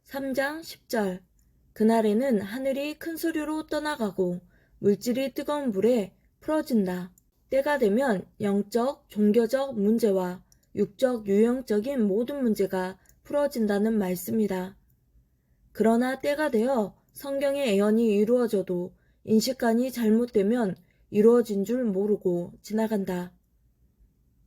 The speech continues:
예컨대 유대 종교인들은 하나님께서 선지자들을 통해 "내가 가리라, 내가 가서 너희를 구원하리라" 라고 약속하셨기에 사천 년 동안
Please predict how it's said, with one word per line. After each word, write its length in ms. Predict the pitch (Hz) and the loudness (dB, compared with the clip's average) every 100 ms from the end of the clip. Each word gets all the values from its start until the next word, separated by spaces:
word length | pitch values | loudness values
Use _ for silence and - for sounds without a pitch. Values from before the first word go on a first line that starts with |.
| _ | _
예컨대 720 | - 220 226 214 262 254 220 - - | 0 2 4 4 6 4 0 -8 -4
유대 360 | 220 254 262 | 2 4 4
종교인들은 880 | 240 220 220 247 233 190 214 247 180 _ _ _ | 2 0 0 0 2 4 4 0 -2 _ _ _
하나님께서 840 | 294 311 311 277 226 220 240 254 | -8 -6 -6 -2 -2 0 -2 -4
선지자들을 800 | 269 277 269 285 262 220 214 208 | -6 -10 -4 -2 2 4 4 0
통해 480 | 208 196 190 180 - _ _ | -2 -2 -2 -6 -12 _ _
"내가 400 | - 190 233 240 | -4 0 0 -2
가리라, 640 | - 220 240 196 175 185 _ _ _ _ | -4 2 2 2 -4 -10 _ _ _ _
내가 320 | - 208 247 | -2 0 0
가서 380 | 220 208 254 240 | 0 0 0 2
너희를 500 | 185 202 220 247 262 | 4 6 4 2 -4
구원하리라" 840 | - 233 254 262 226 190 185 180 180 _ _ _ _ | -4 -4 -4 -4 -2 -2 -4 -8 -14 _ _ _ _
라고 540 | 196 190 240 240 226 - | -4 0 4 4 2 0
약속하셨기에 1120 | 196 - 269 254 254 277 - 202 254 214 - _ _ _ _ | -4 -4 -6 -4 -6 -6 -4 2 2 2 -6 _ _ _ _
사천 460 | - 302 - 294 285 | -10 -10 -2 -2 0
년 200 | 277 254 | -2 0
동안 500 | 208 180 180 180 | 0 0 -4 -6